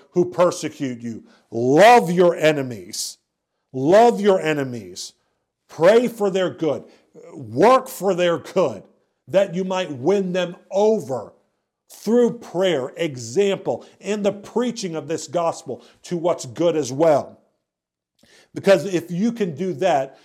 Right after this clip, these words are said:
you will be modeling what your heavenly Father himself is modeling. He says, in, uh, there was a man named Bob Goff who said, "Love difficult people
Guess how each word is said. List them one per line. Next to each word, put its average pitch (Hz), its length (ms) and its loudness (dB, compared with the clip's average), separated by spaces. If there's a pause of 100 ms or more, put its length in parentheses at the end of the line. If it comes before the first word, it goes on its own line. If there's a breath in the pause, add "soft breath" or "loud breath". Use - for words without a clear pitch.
(120)
you 175 140 -4
will 190 140 2
be 151 180 -6
modeling 151 760 -4
what 156 220 -4
your 139 180 -2
heavenly 165 560 -8
Father 156 420 -6 (200 loud breath)
himself 160 480 0
is 131 160 -2
modeling. 127 580 -2 (240 soft breath)
He 185 140 -4
says, 156 420 -4 (220 soft breath)
in, 165 180 -4
uh, 156 140 6
there 156 160 2
was 156 120 2
a 170 40 -8
man 175 260 -4
named 147 220 -6
Bob 156 280 0
Goff 151 500 0
who 160 100 -2
said, 139 260 0
"Love 147 560 -6
difficult 160 580 0
people 135 540 -6